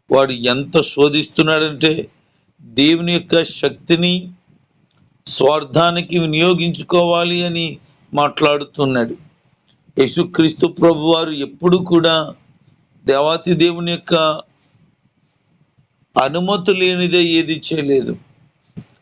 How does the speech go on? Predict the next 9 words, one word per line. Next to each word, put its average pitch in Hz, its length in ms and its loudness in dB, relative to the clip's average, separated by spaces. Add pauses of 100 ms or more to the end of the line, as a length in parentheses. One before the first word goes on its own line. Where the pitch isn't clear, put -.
(200)
ఆయన 143 240 0
స్వార్థానికి 147 840 0
ఎప్పుడు 156 380 2
కూడా 180 240 0
ఏ 185 160 2
పని 160 320 -2
చేయలేదు. 151 540 0 (1080)
అందుకని, 139 440 -2
"తండ్రి, 151 680 0